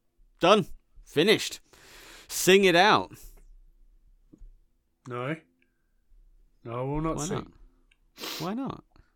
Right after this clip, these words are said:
Speaker 2: No, it's
Speaker 1: You
Speaker 2: not
Speaker 1: sang
Speaker 2: happening.
Speaker 1: before, and you'll sing
Speaker 2: No, I didn't.
Speaker 1: again.
Speaker 2: I didn't.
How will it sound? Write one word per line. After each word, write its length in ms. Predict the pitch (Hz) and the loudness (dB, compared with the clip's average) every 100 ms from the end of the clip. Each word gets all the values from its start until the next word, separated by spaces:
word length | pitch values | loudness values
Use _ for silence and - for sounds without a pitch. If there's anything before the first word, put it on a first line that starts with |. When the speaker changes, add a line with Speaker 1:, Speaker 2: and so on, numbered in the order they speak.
| _ 190 | _ -14
Speaker 2:
No, 180 | 208 | -12
it's 80 | 147 | -8
Speaker 1:
You 60 | 160 | -8
Speaker 2:
not 100 | - | -4
Speaker 1:
sang 60 | 214 | -4
Speaker 2:
happening. 80 | 170 | -2
Speaker 1:
before, 500 | 110 - 98 156 247 | -6 -4 0 0 -2
and 140 | 165 | -2
you'll 120 | 160 170 | -2 0
sing 180 | - 156 | 0 0
Speaker 2:
No, 40 | |
I 40 | 104 | 0
didn't. 400 | 139 180 76 - _ _ _ - - - - _ _ _ | 0 -2 -4 -12 _ _ _ -20 -20 -20 -20 _ _ _
Speaker 1:
again. 220 | 127 143 | -14 -12
Speaker 2:
I 40 | 147 | -8
didn't. 340 | 160 156 156 | -8 -8 -14